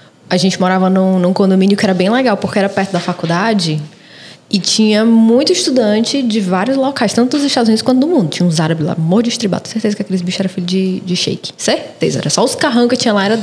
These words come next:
era dos árabes. E aí tinha muita gente, era bem, bem legal, porque também tinham várias empresas de tecnologia lá na área, que era como se fosse um,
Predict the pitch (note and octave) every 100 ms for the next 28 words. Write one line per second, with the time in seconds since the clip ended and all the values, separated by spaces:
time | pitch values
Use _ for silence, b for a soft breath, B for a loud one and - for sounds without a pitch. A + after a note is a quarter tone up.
0 | - G#3+ G#3 A3+ - - - B B B
1 | B B B B - A3 A#3+ B3 B3 C4+
2 | C4+ D4+ A#3+ A3+ A#3+ A#3+ G3+ G3+ G3+ A#3
3 | A3+ A3 B3+ F#3+ - G3 G3+ G3 G#3 G3+
4 | F#3+ A3 B3 A#3+ A3 G#3 G#3+ G#3+ F#3+ F#3
5 | D3+ E3 G#3 A#3 D#3 C#3 - E3+ D#3+ -
6 | D#3+ D#3 D#3+ G3 G#3 D#3+ - - E3 -
7 | - E3+ - F#3 F#3 F3+ F#3+